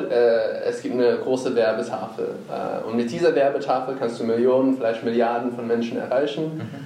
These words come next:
Speaker 1: Und du kannst jetzt auswählen, ähm, welchen Rat oder welche, äh, Wörter oder Sätze oder sogar einen Paragraph du auf diese Werbetafel, äh, setzen willst, um damit, äh, Milliarden von Menschen zu erreichen. Was, äh, würdest du auf diese Werbetafel schreiben?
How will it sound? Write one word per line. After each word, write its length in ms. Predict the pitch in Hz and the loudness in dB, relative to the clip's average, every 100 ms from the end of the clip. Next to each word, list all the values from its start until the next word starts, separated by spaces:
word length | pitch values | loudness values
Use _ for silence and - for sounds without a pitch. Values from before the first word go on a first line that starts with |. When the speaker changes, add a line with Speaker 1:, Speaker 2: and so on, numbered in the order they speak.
| - | -4
Speaker 1:
Und 140 | 120 | 0
du 140 | 139 156 | 2 2
kannst 300 | 160 147 147 | 2 0 -2
jetzt 180 | - | -2
auswählen, 720 | - 131 - 135 135 135 131 120 | 0 0 0 0 2 2 2 2
ähm, 320 | 113 113 113 | 2 2 2
welchen 420 | 117 117 120 117 | 2 2 0 -4
Rat 380 | 117 117 117 117 | -2 0 0 -2
oder 260 | 110 113 110 | -2 0 2
welche, 300 | 113 117 117 | 2 2 0
äh, 400 | 110 104 107 104 | 0 0 0 2
Wörter 460 | 131 135 139 127 117 | 4 2 0 -2 -2
oder 160 | 113 | 0
Sätze 320 | 123 127 120 | -2 -2 -2
oder 120 | 104 107 | -2 0
sogar 180 | 110 | 0
einen 100 | 110 | -2
Paragraph 560 | 107 113 113 127 127 - | 0 0 2 2 0 -6
du 300 | 131 135 139 | 0 2 2
auf 200 | 139 117 | 0 -2
diese 300 | 139 131 117 | 0 0 2
Werbetafel, 800 | 120 123 123 127 117 131 120 - - - - - | 2 2 0 -2 -2 0 -2 -2 -10 -20 -20 -10
äh, 300 | - 120 117 | 0 2 2
setzen 280 | 117 117 127 | 2 -2 0
willst, 300 | 120 120 - | 2 2 0
um 160 | 120 117 | 0 2
damit, 420 | 113 117 117 - - - | 2 2 0 -4 -8 0
äh, 300 | 110 107 110 | 2 2 0
Milliarden 640 | 120 120 117 120 123 120 | 0 2 2 2 0 -4
von 120 | 117 | -6
Menschen 300 | 107 110 107 | -6 -6 -8
zu 100 | 95 | -6
erreichen. 460 | - - 110 113 107 110 | -4 -2 -4 -6 -4 2
Was, 400 | 143 - - - | 2 0 -6 -2
äh, 260 | 123 120 | 0 2
würdest 280 | 127 120 120 | 0 -2 0
du 100 | 120 | -2
auf 120 | 113 | 0
diese 440 | 120 117 117 110 110 | -2 0 0 -2 -2
Werbetafel 720 | 107 107 - 117 117 117 120 - - - - - - - - - - - - - - | -2 -2 -2 -4 -4 -4 -4 -8 -20 -20 -20 -20 -20 -20 -20 -20 -20 -20 -20 -18 -8
schreiben? 520 | - 107 113 113 | -4 -2 -4 -8